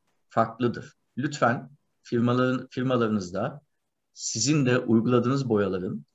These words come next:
bu tip grafiklerini çıkartmanızda fayda görüyoruz.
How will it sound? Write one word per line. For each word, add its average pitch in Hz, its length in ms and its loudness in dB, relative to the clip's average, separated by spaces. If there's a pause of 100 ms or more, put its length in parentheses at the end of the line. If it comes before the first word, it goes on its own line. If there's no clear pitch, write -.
(420)
bu 151 140 4
tip - 220 -6
grafiklerini 120 600 0
çıkartmanızda 120 960 0 (520)
fayda 104 580 2 (320)
görüyoruz. 107 720 0